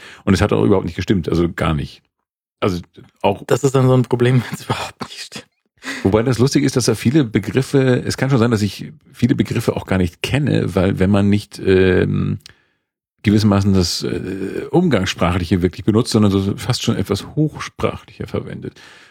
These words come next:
Speaker 1: Oder einfach, äh, Begriffe aus einer anderen Region übernommen hat, weil die Tante vielleicht so spricht oder sowas. Und, ähm,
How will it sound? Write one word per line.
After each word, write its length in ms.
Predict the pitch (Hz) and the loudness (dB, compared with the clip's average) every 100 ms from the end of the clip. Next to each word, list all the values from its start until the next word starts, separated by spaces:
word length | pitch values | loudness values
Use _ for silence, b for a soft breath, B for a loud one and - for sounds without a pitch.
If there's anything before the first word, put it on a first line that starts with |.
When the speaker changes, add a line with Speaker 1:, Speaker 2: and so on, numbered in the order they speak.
| B | B
Speaker 1:
Oder 220 | 123 131 | 4 4
einfach, 200 | 120 113 | 2 2
äh, 180 | 123 117 123 _ 139 131 | 2 2 -4 _ -20 -16
Begriffe 360 | 120 117 120 120 | -2 0 2 2
aus 120 | 113 | 2
einer 80 | 101 | 4
anderen 180 | 113 | 4
Region 300 | 101 90 120 | 4 4 2
übernommen 320 | 120 90 87 92 | 2 2 2 2
hat, 280 | 101 - - | 0 -2 0
weil 120 | 92 | 2
die 80 | 90 | 0
Tante 280 | 120 127 | -4 -4
vielleicht 220 | 87 82 82 | -2 -4 -4
so 60 | |
spricht 300 | 82 - 78 | -4 -4 -4
oder 100 | 73 | -4
sowas. 320 | 80 80 113 b b b b b _ _ | 0 0 0 b b b b b _ _
Und, 380 | 98 92 87 - | 0 2 -2 0
ähm, 460 | 98 90 87 87 | 2 4 2 2